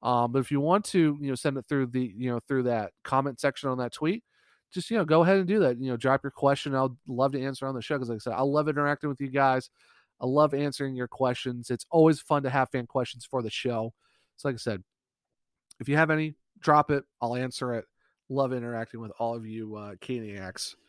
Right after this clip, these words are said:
um, per Twitter and social media in general. So, like I said, thank you, Zach. Thank you, Bailey.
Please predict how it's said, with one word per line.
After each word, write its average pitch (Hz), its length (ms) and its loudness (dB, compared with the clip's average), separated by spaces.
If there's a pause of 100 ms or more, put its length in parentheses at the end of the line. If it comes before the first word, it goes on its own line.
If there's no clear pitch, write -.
(360)
um, 110 320 -4
per 127 220 2
Twitter 117 580 2 (340)
and 110 200 -4
social 123 300 2
media 110 280 0
in 101 100 -6
general. 101 320 -6
So, - 160 -6
like 107 120 -4
I - 20 -10
said, 101 260 -6
thank 156 200 6
you, 151 80 6
Zach. 135 380 8
Thank 139 200 2
you, 123 80 0
Bailey. 120 440 2